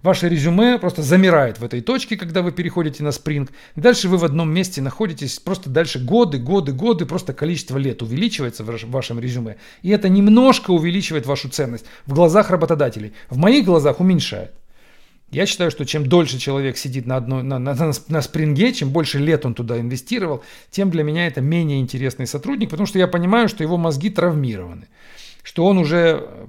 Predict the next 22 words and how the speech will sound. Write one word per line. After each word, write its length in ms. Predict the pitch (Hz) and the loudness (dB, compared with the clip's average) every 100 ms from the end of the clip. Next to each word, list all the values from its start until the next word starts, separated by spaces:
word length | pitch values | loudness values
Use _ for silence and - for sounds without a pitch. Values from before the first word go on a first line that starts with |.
| - | 2
правильное 520 | 170 180 160 147 143 | 6 6 6 0 0
объектно-ориентированное 720 | 139 143 143 143 135 139 135 | 0 -2 -2 -4 -4 -4 -4
программирование 560 | 131 135 170 269 208 160 | -4 -4 -2 0 2 2
не 160 | 165 | 0
поймет, 560 | 185 196 190 131 92 - | 2 2 2 0 -4 -8
не, 160 | 135 143 | -8 -4
не 140 | 165 | -4
примет, 500 | 135 156 156 151 135 | -2 -2 0 -2 -4
не 120 | 139 | -8
поймет, 560 | 135 147 127 131 131 123 | -4 -2 0 -2 -4 -6
не 180 | 131 139 | -6 -2
захочет 400 | 156 190 165 143 | -2 -2 -4 -6
с 60 | |
ним 140 | 147 123 | -6 -4
работать. 420 | 113 95 - - _ - - - - | -6 -10 -14 -18 _ -20 -20 -20 -10
И 60 | 160 | -2
мне 140 | 175 | 0
такой 240 | 208 - 185 | 2 0 0
человек 400 | 175 190 240 156 | 2 2 0 2
больше 240 | 185 185 | 0 0
проблема, 600 | - 170 143 175 185 156 | 0 2 4 4 4 2
чем, 380 | 120 139 135 131 | -2 -6 -6 -8